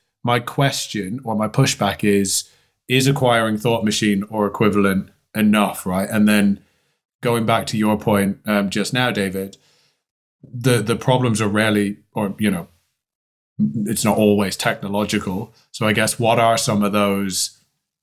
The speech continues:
barriers that still exist within those organizations that are inevitably gonna make this harder? Is it talent? Is it org structure? Is it politics?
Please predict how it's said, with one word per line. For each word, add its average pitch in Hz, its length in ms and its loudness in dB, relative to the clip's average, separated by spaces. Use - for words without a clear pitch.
barriers 110 840 -2
that 104 140 -6
still 107 280 2
exist 104 400 -2
within 101 260 0
those 98 220 -2
organizations 95 880 -2
that 98 260 -4
are 107 380 2
inevitably 98 580 -2
gonna 95 180 -2
make 92 220 -6
this 92 160 -6
harder? 92 340 -6
Is 90 140 -10
it - 160 -16
talent? 107 540 -2
Is 98 180 -10
it 95 260 -18
org 110 220 -4
structure? 98 480 -2
Is 101 140 -8
it - 100 -20
politics? 104 680 -4